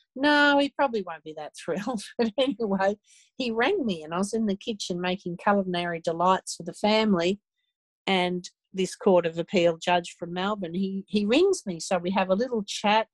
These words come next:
and his mum, my mum and his dad have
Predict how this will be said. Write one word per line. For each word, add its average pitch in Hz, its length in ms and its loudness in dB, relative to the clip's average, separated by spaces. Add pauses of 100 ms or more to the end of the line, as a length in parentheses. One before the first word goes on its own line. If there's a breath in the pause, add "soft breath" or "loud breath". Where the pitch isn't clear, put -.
and 147 200 -20 (500 soft breath)
his 226 340 -2
mum, 202 440 -2 (200)
my 208 300 0
mum 196 300 0
and 185 120 -6
his 202 260 -4
dad 190 260 0
have 185 80 -6